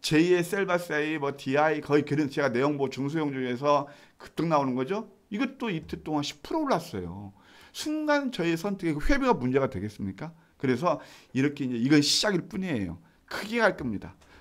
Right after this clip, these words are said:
저는 긍정적인 경우에서 오십 프로에서 더블 보는 종목이에요.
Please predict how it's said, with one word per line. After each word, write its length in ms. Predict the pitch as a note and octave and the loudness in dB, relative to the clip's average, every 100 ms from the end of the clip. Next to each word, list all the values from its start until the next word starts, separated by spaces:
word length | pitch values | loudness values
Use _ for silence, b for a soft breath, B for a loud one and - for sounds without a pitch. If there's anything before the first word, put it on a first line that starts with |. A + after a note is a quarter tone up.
| - | 6
저는 220 | D3+ D3+ | 10 10
긍정적인 640 | C3 D#3 G#3+ G3+ F3+ D3 | 10 12 12 12 10 10
경우에서 300 | A#2+ A2+ G#2+ A#2+ | 8 4 2 4
오십 280 | C#3 - | 4 4
프로에서 300 | - C3 A#2+ | -2 -2 -2
더블 240 | F#3 F#3+ A3 | -2 2 2
보는 180 | E3+ B2+ | 2 2
종목이에요. 580 | A2 F#2+ F#2 A#2+ F3+ | 2 0 0 0 -2